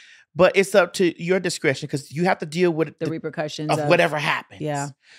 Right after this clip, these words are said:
Speaker 1: But my thing with that Kevin Gates situation is just like, girl, bro, sis, whatever,
Speaker 2: <laughs>
Speaker 1: ma'am, girl, this is a place in a Black blog. We are already in a bad space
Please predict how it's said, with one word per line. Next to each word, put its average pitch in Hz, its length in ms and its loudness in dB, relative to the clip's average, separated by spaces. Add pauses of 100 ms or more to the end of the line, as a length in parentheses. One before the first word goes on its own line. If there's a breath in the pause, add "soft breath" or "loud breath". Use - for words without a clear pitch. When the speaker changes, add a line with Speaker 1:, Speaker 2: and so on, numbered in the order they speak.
(220 soft breath)
Speaker 1:
But 185 120 6
my 233 240 2
thing 233 280 0
with 165 120 0
that 151 220 2
Kevin 165 260 0
Gates 151 260 -2
situation 143 500 -4
is - 120 -10
just 139 160 -8
like, 139 240 -4
girl, 147 540 0 (520 soft breath)
bro, 131 680 -2 (240)
sis, - 920 0
whatever, 139 720 0 (100)
Speaker 2:
<laughs> 1077 100 -16
Speaker 1:
ma'am, 131 680 0 (180)
girl, 165 380 2 (580 loud breath)
this 190 240 0
is 202 160 -6
a 180 60 -12
place 208 340 0
in 175 140 -6
a 147 60 -4
Black 160 460 -4
blog. 131 540 -10
We 175 160 0
are 160 140 0 (140)
already 170 920 -2
in 143 180 -10
a 135 100 -8
bad 175 540 -2
space - 520 -4